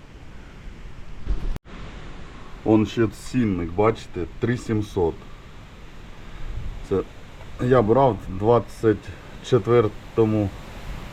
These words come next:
році. Ось я придбав новий рычаг, так як той відреставрувати не вдалося.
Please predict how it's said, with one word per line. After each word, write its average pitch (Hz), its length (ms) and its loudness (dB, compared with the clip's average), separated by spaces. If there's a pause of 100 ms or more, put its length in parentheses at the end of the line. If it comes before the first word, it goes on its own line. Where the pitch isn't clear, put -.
(520)
році. 98 600 4 (2250)
Ось 127 240 4
я 123 100 6
придбав 117 580 4
новий 110 460 4 (240)
рычаг, 120 500 2 (1600)
так 117 300 6
як 113 220 4
той 139 360 6 (1400)
відреставрувати 160 1300 6
не 151 180 6
вдалося. 104 840 4